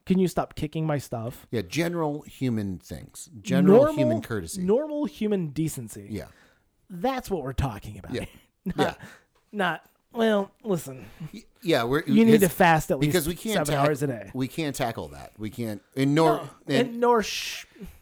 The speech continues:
Speaker 2: nor should we. But also, like, the, the, uh, the,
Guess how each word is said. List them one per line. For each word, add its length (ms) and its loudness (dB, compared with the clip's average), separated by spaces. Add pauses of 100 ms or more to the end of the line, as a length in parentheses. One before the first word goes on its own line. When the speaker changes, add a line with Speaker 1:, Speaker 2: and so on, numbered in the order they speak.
(200)
Speaker 2:
nor 240 0
should 320 -2
we. 200 -4
But 180 -4
also, 280 -6
like, 400 -10
the, 400 -8 (1120)
the, 300 -20
uh, 360 -10 (1600)
the, 140 -20